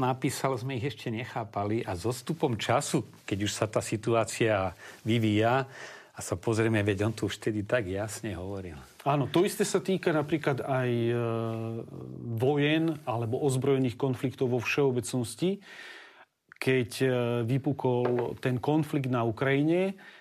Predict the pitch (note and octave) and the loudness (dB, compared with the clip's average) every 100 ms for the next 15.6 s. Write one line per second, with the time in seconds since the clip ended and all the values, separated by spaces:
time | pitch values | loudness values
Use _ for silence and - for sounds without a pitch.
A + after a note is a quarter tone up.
0 | - - A#2+ B2 D#3 - B2+ - D3 D3 | -18 -2 0 2 0 0 -4 0 2 4
1 | C#3 B2 A2 A2 A#2+ D#3+ G3+ E3 B2 A2 | 4 4 2 0 2 4 2 2 2 0
2 | G#2+ A#2 E3+ C3 D#3 C#3 B2 A2+ - B2+ | -4 -10 -16 -12 -6 -4 -2 -4 0 0
3 | A#2 B2+ A#2+ A#2 A2+ G#2+ G#2+ A2+ - - | 2 0 0 0 0 0 -2 -6 -16 -6
4 | C3+ A2+ - G#2 G#2 A#2 A2+ - A2+ G#2+ | -2 -2 0 -2 0 0 0 -2 -4 -2
5 | B2 - - A2+ A2+ A2+ - - - - | -4 -4 -2 -2 -2 -6 -16 -20 -20 -12
6 | - B2+ C#3+ C#3 - C#3 C3 C#3 C3 B2+ | -2 0 2 0 2 0 2 0 0 0
7 | A#2+ A2+ A2 G#2+ G#2+ A2 - B2+ A#2+ A2+ | 2 2 2 2 0 -2 -6 -6 -4 -2
8 | G#2+ G#2+ A2 B2+ C3 - - B2 A#2 A2+ | -2 -2 0 0 0 -4 0 2 4 2
9 | A2+ - - _ A#2+ B2+ D#3 D3+ C#3 C#3+ | -2 -16 -20 _ -2 0 0 0 0 0
10 | A2+ A2+ A#2+ A#2 B2+ D#3 E3 - - - | 0 0 0 0 2 2 0 -10 -6 -2
11 | A#2 A#2 D3+ - B2+ - B2+ C3 - C#3 | 0 2 2 2 0 2 0 0 0 0
12 | C3 B2 G#2+ G#2+ - G2 A2 B2+ D3 A2 | 2 2 0 -6 -8 -2 0 2 0 -2
13 | - A2+ A2 G#2+ A2 A2+ A#2+ - A2+ A2 | -4 -4 -4 -2 -2 -2 -6 -4 -4 -4
14 | - _ - B2 G2+ D3 C#3+ C#3 C#3 D3+ | -14 _ -6 -6 -2 0 2 0 -2 -4
15 | C#3+ C3 C3 D3 E3 E3 | -2 0 2 2 0 -2